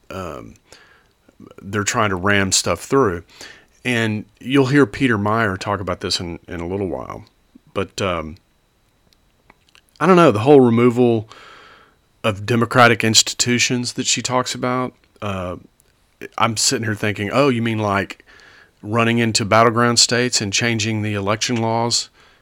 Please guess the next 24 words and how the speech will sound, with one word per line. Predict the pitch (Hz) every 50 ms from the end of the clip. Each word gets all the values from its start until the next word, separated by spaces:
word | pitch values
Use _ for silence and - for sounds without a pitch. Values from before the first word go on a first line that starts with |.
| _ _ _ _ _ _
within | - 117 110 117 113
the | 104 98
courts? | - - - 143 147 156 175 - - - - - - - - _ _ _ _ -
You | 139 123
mean | 113 110 107
like | 101 101 98 92
that?" | 120 117 123 139 147 156 156 - _ _ - - - - - - _
So, | - - -
I | -
mean, | 156 156 139 - - - - - - - _ _ _ _ _ _ _ _ _ _ _ _ _ _ _ _
it, | - - - _ 160 151 143 - -
it's, | 151 131 - - - _ -
it's | 147 - -
interesting | 156 196 202 - 262 - - - 147 131 120 113 113 113 - _ _ _ _ _ _ _ _
how | - - 120 135 139
they | 127 123 113 107 101 90 - _ _ _ -
complain | - 120 113 - - 151 170 180 175 160
that, | 135 120 110 -
about | 110 107 107 110 104 - - -
this | - - 113 104
stuff | - - 127 110 101
about | 113 98 98 85 -
Trump, | - - - 165 185 165 113 - - -
but, | 110 101